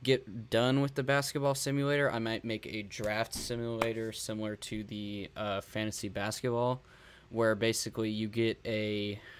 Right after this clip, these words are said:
uh, random number, uh, for how much, uh, you can sign people for contracts, um, like, how much your team is worth, and then you can divide that up amongst your players. Like, uh,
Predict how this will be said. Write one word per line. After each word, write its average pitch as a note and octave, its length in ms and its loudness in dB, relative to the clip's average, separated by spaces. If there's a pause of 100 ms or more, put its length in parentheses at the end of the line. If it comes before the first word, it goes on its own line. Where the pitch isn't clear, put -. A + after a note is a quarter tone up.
(240)
uh, G#2 400 0
random A#2+ 500 2
number, A#2 540 0 (640)
uh, G#2 220 0
for A2+ 280 0
how B2 260 4
much, A2+ 520 0 (120)
uh, A2+ 280 6
you G#2+ 160 -2
can G#2+ 300 -2
sign A#2 380 2
people A2+ 420 0
for G#2 220 -6
contracts, A2 920 -2 (560)
um, A2 640 4 (520)
like, A2+ 180 2
how C3 160 4
much B2+ 220 4
your A#2 100 0
team A2+ 300 2
is G#2+ 120 0
worth, G#2+ 440 -2 (380)
and A2+ 120 0
then A2 140 4
you G#2+ 100 0
can A#2 220 -2
divide G#2+ 400 2
that G#2+ 260 -4
up G#2+ 320 -2 (680)
amongst A2+ 360 0
your A2+ 80 -2
players. G#2+ 560 0
Like, G#2 320 0
uh, G#2 240 0